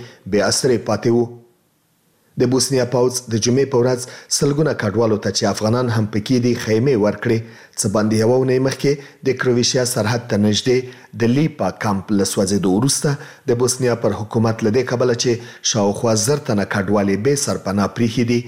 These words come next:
سخت انتقادونه وشول. د بوسنیا پوځ پرون د مرغومي په دولسمه نیټه وویل چې کډوالو ته د خیمو د درولو په عملیاتو کې شاوخوا یو نیم سل سرتیرو برخه اخیستې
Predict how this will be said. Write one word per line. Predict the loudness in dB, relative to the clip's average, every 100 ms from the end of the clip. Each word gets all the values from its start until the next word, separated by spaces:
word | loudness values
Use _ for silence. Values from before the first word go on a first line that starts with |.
| -10 -8 -2
سخت | -2 -2 -6 -2
انتقادونه | -2 0 0 0 2 2
وشول. | 0 0 -2 -2 -14 -8 -4
د | 0
بوسنیا | 0 0 0 0
پوځ | 0 0 0 -2
پرون | 0 2 0 -2
د | 0
مرغومي | 0 2 2 0 -2
په | 0
دولسمه | 2 2 0 0 2
نیټه | 0 0 2
وویل | 2 0 0
چې | -2 -2 -14 -10 -4
کډوالو | 0 2 2 2
ته | 0 -2
د | 0
خیمو | 0 2 2
د | 0 0
درولو | 0 2 2 0
په | -2
عملیاتو | -2 0 0 2 -2 2
کې | 0 0 -8 -8 -2
شاوخوا | 0 0 2 0 0 0 2 2
یو | 4
نیم | 2 0
سل | 0 0 0
سرتیرو | -4 -2 0 2 2
برخه | 0 0 0
اخیستې | 0 0 2